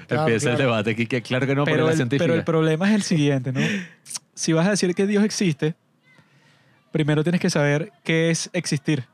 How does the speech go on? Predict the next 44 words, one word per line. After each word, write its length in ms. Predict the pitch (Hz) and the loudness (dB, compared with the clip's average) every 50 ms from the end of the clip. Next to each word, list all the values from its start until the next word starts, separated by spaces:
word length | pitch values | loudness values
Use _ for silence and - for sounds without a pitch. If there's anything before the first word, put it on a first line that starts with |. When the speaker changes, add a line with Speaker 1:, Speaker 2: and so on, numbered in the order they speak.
| _ _ _ _ _ _ - | _ _ _ _ _ _ -20
Speaker 2:
<laughs> 300 | - - 160 156 - _ | -12 -10 -10 -10 -8 _
Yo 120 | - 139 123 | -6 -6 -2
creí 180 | 117 113 110 | -2 -2 -2
que 60 | 110 | 0
ibas 120 | 117 120 123 | -2 -2 -2
a 40 | 123 | -2
decir 340 | 113 - 110 117 117 - - - | -4 -2 -2 -2 -4 -4 -6 -6
qué 160 | - 104 104 | -4 -4 -4
es 100 | 98 95 | -2 -2
Dios. 340 | 107 107 95 - - - _ _ | -4 -4 -6 -6 -10 -18 _ _
Speaker 3:
También 300 | - 156 139 151 147 135 | -6 -4 -2 -2 -2 0
tienes 160 | 170 185 202 | 0 0 0
que 40 | 190 | 0
saber 260 | - 185 156 151 151 | 2 0 0 0 0
qué 80 | 180 180 | 0 0
es 60 | 180 | 2
Dios. 320 | 180 185 175 170 - - - | 2 2 0 0 -2 -4 -4
Speaker 1:
También, 340 | 160 151 147 147 143 139 135 | -4 -2 -2 -2 -2 -4 -4
también. 240 | 131 135 127 127 127 | -6 -10 -10 -6 -4
Speaker 3:
Pero 180 | 156 156 151 139 | -2 -2 0 0
primero 260 | 156 151 147 147 147 | 0 0 0 0 0
tienes 160 | 156 175 175 | 0 0 -2
que 80 | 190 160 | 0 0
saber 260 | 165 147 143 147 - | 0 0 0 0 -2
qué 240 | - 165 160 165 170 | 0 0 0 0 0
es 160 | 160 - - - | 0 -2 -4 -6
existir. 480 | 170 - - 156 - - 143 123 - _ _ - - - _ _ _ _ _ _ _ _ _ _ _ - - _ _ _ _ _ | -6 -4 -4 -4 -4 -2 -4 -4 -4 _ _ -20 -20 -20 _ _ _ _ _ _ _ _ _ _ _ -20 -20 _ _ _ _ _
Entonces, 720 | - 151 131 135 139 139 131 120 131 117 - - - - 165 | -10 -6 -4 -2 0 0 0 -2 -4 -6 -8 -10 -12 -10 -8
yo 120 | 151 135 | -6 -4
creo 200 | - 151 160 165 | -2 0 -2 0
que 180 | - 180 180 - - | 0 -2 -4 -4 -4
existir 600 | 156 - - 160 127 - 175 165 156 151 175 - - _ _ _ _ _ _ _ _ _ _ _ _ _ _ | -6 -4 -4 -4 -2 0 0 0 2 0 -2 -6 -8 _ _ _ _ _ _ _ _ _ _ _ _ _ _
es 120 | - 151 - | -8 -8 -4
cuando 280 | - 165 160 156 151 | -4 -4 -2 0 2
algo 280 | 143 139 139 151 170 - - | 2 2 2 0 -2 -2 -4
está, 380 | 156 - - - 165 156 143 | -6 -6 -4 -2 0 0 0
¿no? 180 | 135 147 170 - - _ _ _ _ _ _ _ _ _ - | 0 -2 -4 -4 -8 _ _ _ _ _ _ _ _ _ -12
Y 60 | 170 | -6
que 160 | - 151 151 | -2 0 0
hay 100 | 151 156 | 0 0
distintos 480 | 156 180 175 - 196 185 175 196 185 185 | 0 0 -2 -2 -2 -4 -2 0 0 2
grados 380 | 180 185 180 180 185 190 185 | 2 2 2 2 2 2 0
de 540 | 185 185 175 170 156 147 139 131 135 135 - - - | 0 2 2 2 2 2 2 0 -2 -2 -6 -10 -10
realidad. 600 | - 135 143 147 143 131 131 127 131 135 131 | -6 -4 -2 0 0 0 0 0 0 0 -2